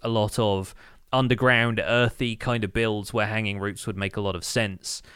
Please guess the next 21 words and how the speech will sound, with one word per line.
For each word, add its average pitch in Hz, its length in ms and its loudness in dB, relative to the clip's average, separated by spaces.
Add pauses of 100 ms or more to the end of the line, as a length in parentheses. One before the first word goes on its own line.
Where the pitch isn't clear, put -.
(360)
And 98 640 -4
you 110 180 -2
only 113 160 0
get 127 200 0
them 120 140 -2
from 113 220 -2
bone 113 220 0
mealing 101 320 0
rooted 98 400 -4
dirt 104 380 0
and 101 160 -6
then 92 120 -4
shearing 98 640 -2
the, 92 260 0
the 104 100 -4
roots 98 320 -6
as 95 80 -8
they 98 140 -6
grow 95 240 0
underneath. 95 440 -4 (540)
Um, 101 460 2